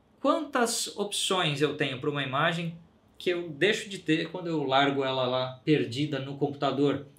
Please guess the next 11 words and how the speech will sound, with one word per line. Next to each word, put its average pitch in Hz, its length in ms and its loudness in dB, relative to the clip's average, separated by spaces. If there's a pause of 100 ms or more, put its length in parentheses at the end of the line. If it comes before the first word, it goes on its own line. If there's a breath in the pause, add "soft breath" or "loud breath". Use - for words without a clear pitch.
(120)
E 127 80 -4
essa 151 280 -4
aqui 180 180 -4
é 196 60 -2
um 226 80 -10
caso, 131 580 -4
que 127 100 -12
ela 135 120 -6
já 131 120 -2
encontrou 127 440 -4
clientes. - 640 -8